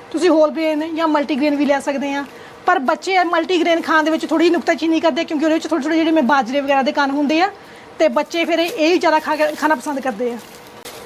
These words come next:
ਤੇ ਆਹ ਵਾਲਾ ਬ੍ਰੈਡ ਆ, ਇੰਨੀ ਕੁ ਇਹਦੀ ਥਿਕਨੈਸ ਆ, ਜਿਹੜਾ ਨਾਰਮਲ ਤੁਹਾਨੂੰ ਕਿਸੇ ਵੀ ਸ਼ਾਪ ਤੋਂ ਈਜ਼ੀਲੀ ਅਵੇਲੇਬਲ ਹੋ ਜਾਂਦਾ ਆ। ਤੇ ਜਿੱਦਾਂ ਥੋੜ੍ਹਾ ਥੋੜ੍ਹਾ ਬਟਰ ਲੱਗਦਾ ਆ, ਬਹੁਤ ਜ਼ਿਆਦਾ ਕ੍ਰਿਸਪੀ ਹੋ ਜਾਂਦਾ ਆ। ਮੇਰੀ ਮੰਨੋ ਨਾ,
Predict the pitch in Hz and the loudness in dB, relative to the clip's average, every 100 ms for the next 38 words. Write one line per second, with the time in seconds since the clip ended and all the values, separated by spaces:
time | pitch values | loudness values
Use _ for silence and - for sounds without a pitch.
0 | - - 311 320 311 330 370 381 302 330 | -16 -2 2 4 4 4 4 2 2 0
1 | 269 381 480 294 294 311 330 359 294 269 | 2 2 2 0 0 2 0 2 0 2
2 | 311 311 392 320 294 330 330 294 320 359 | 0 2 0 0 0 0 0 0 0 0
3 | 330 311 311 349 359 339 330 277 - 339 | -2 -2 -2 2 2 4 2 2 0 0
4 | 339 294 311 311 311 294 247 294 294 247 | 4 4 4 4 2 2 2 2 2 2
5 | 240 240 240 233 - - - - - - | 0 -4 -6 -8 -10 -20 -20 -20 -20 -20
6 | - - - - - - - - - - | -20 -20 -20 -18 -18 -18 -20 -20 -20 -2
7 | 302 285 294 247 311 320 320 349 370 320 | 4 4 4 2 2 2 2 2 2 2
8 | 302 302 302 330 330 311 226 320 349 294 | -2 0 2 4 4 2 2 4 4 2
9 | 285 294 285 330 302 247 240 247 247 226 | 0 0 -2 0 4 4 2 0 0 -2
10 | - - - - - - 277 311 339 381 | -10 -20 -18 -18 -16 0 4 4 4 4
11 | 359 339 339 370 | 2 2 2 0